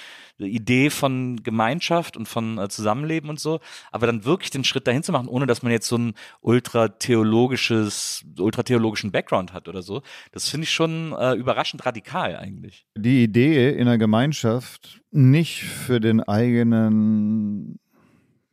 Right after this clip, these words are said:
Speaker 2: für das eigene hohe Einkommen zu kämpfen oder ein Leben zu führen, wo es nicht primär darum geht, sich persönlich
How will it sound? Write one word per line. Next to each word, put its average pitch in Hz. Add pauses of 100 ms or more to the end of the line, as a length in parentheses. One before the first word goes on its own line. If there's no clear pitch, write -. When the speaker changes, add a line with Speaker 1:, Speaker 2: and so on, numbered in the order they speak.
(560)
Speaker 2:
für -
das 104
eigene 101
hohe 101
Einkommen 107
zu 98
kämpfen 104 (440)
oder 107
ein 113
Leben 120
zu 113
führen, 113
wo 104
es 95
nicht 139
primär 110
darum 101
geht, 98 (600)
sich 90
persönlich 101